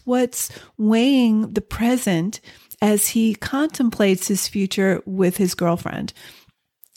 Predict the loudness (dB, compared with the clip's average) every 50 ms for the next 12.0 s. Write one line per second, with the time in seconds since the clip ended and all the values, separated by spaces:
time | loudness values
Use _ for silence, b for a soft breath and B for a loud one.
0 | -10 -4 -4 -4 0 2 0 0 2 0 0 2 2 2 2 0 0 0 2 0
1 | 0 -2 -4 -6 -2 -2 0 2 2 0 0 0 -2 -2 -2 -2 -2 -4 -2 -2
2 | -2 -2 0 -2 -4 -4 -4 -4 -2 0 2 2 4 2 2 0 0 0 -2 -2
3 | 0 0 0 0 0 0 -2 -2 -4 -4 -4 -4 -8 -12 -12 -12 B B B B
4 | B B -2 -2 0 0 0 0 0 0 0 0 -2 -2 0 -2 -4 -4 -4 -2
5 | 0 0 0 0 0 -2 -2 -2 -8 B B B B B 0 0 0 0 0 -2
6 | -2 0 2 2 2 2 2 2 0 -2 -2 -6 -6 -8 -12 -16 b b b b
7 | b 0 2 2 2 2 0 2 2 2 2 2 0 0 0 0 0 -2 -4 -6
8 | -6 -4 0 0 2 2 2 2 0 0 -2 -2 0 0 -2 0 -4 -6 -6 -6
9 | -8 -8 -8 -8 -4 -4 -2 0 2 2 0 0 -2 -6 -4 -2 0 2 2 2
10 | 2 0 0 0 0 0 2 2 0 0 0 0 0 0 2 2 2 2 2 2
11 | 2 2 2 0 0 -4 -10 -12 -8 -4 0 2 2 4 2 2 0 -2 -8